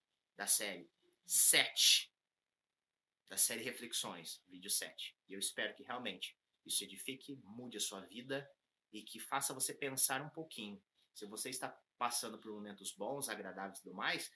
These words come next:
continue firme, focado, controle as coisas possíveis e as que não são, fique esperto. Se você é daquela pessoa que tá passando por algum momento de dificuldade,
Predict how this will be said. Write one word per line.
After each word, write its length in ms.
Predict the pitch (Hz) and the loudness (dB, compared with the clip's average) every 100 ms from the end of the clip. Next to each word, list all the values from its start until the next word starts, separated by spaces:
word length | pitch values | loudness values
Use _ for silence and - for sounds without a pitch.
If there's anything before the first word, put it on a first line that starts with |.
| - _ | -20 _
continue 380 | 101 98 117 110 | -10 -10 -10 -8
firme, 320 | - 151 175 | -6 -6 -8
focado, 640 | - 117 - 127 147 160 165 _ _ _ _ | -8 -8 -2 0 0 -4 -12 _ _ _ _
controle 560 | - 135 117 143 170 | -6 -6 -4 0 0
as 140 | 175 - | 4 4
coisas 320 | 151 135 135 | 2 -2 -4
possíveis 680 | - 113 - 151 170 170 160 | -6 0 0 0 -4 -4 -4
e 40 | |
as 120 | 151 - | -4 -6
que 100 | 151 | -6
não 160 | 143 | -6
são, 400 | 143 151 147 160 _ _ _ _ | -4 -4 -4 -10 _ _ _ _
fique 220 | - 143 | -12 -2
esperto. 400 | 160 - 98 90 _ _ _ | -2 -2 -8 -10 _ _ _
Se 120 | - 107 | -10 -6
você 240 | 110 127 | -2 0
é 180 | 135 123 | 0 -2
daquela 300 | 127 120 113 | -4 -4 -6
pessoa 280 | 113 - 113 | 0 -2 -2
que 80 | |
tá 80 | 104 | -8
passando 360 | 101 101 120 120 | -8 -6 -6 -6
por 100 | 117 | -8
algum 140 | 110 | -8
momento 320 | 120 107 101 | -6 -6 -6
de 80 | - | -8
dificuldade, 720 | 95 - - - 80 170 - | -18 -18 -14 -8 -4 -4 -6